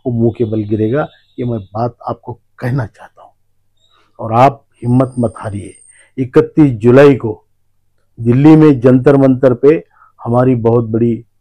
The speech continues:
सभा होगी। उस सभा में अवश्य आइएगा, अवश्य आइएगा। खर्चा होगा,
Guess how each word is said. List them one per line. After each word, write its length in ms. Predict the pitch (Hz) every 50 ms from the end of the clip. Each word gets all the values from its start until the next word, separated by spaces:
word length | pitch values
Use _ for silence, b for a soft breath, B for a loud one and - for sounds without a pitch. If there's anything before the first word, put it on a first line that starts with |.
| _ _
सभा 300 | _ _ - 101 104 123
होगी। 400 | 131 135 135 135 143 170 180 185 - _ _ _ _ _ _ _ _
उस 180 | - 120 - -
सभा 240 | - 123 110 117 117
में 140 | 120 117 113
अवश्य 460 | 78 104 131 160 - - - - 147
आइएगा, 500 | 127 127 120 117 117 110 107 95 - - _ _ _ _ _ _ _ _ _ _ _ _ _ _ _ -
अवश्य 360 | 135 160 190 190 190 - 185
आइएगा। 560 | 160 156 143 135 131 120 107 101 95 - _ _ _ _ _ _ _ _ _ -
खर्चा 340 | - 123 120 - 160 151
होगा, 460 | 147 143 143 143 147 143 127 98 -